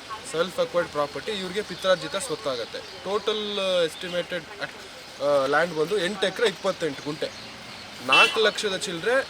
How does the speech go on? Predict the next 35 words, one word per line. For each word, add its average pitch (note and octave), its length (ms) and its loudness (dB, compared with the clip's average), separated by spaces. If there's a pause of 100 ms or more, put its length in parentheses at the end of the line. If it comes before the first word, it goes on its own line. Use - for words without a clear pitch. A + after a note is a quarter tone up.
(260)
ಮೂಡಾದವ್ರು F#3 560 4
ಹೇಳೋದು, E3 480 4
ಇದನ್ನ E3+ 380 -4
ಅವಾರ್ಡ್ F3+ 460 4
ಮಾಡಿ E3+ 260 2
ಕೋರ್ಟ್‌ಗೆ F#3+ 500 -2
ನಾವು F3 260 0 (580)
ಕಟ್ಬಿಟ್ಟಿದ್ದೀವಿ, D#3 640 -4
ಇವ್ರಿಗೆ D#3 400 -2
ಕೋರ್ಟಲ್ಲಿ G3+ 360 0
ಕಾಂಪನ್ಸೇಷನ್ F3+ 720 -2
ಕ್ಲೇಮ್ D#3+ 200 2
ಮಾಡಬೇಕು C#3+ 400 0
ಅಂತ C#3 140 0
ಎರಡು C3+ 340 -2
ಸಾವಿರದ E3 240 0
ಎರಡರಲ್ಲಿ. C#3+ 680 0 (360)
ಇವತ್ತು A3 260 8
ಬಂದು G#3 200 2
ಎರಡು F#3 240 6
ಸಾವಿರದ G3 280 6
ಇಪ್ಪತ್ತೈದು, F#3+ 600 4
ಇನ್ನೂ A3 320 10
ರಿಟ್ G#3 260 6
ಅಪೀಲು, G#3+ 400 2
ಆ, D#3 840 4
ಆನರ-, F#3 360 4
ಆನರಬಲ್ G3 280 4
ಹೈಕೋರ್ಟಲ್ಲೂ G3+ 520 2
ಕೂಡ G#3+ 160 4
ಪೆಂಡಿಂಗ್ F3+ 460 2
ಇದೆ. B2 180 0 (500)
ಪೆಂಡಿಂಗ್ A3 380 4
ಇದ್ರೂ A3+ 240 2
ಸಹ D3 440 0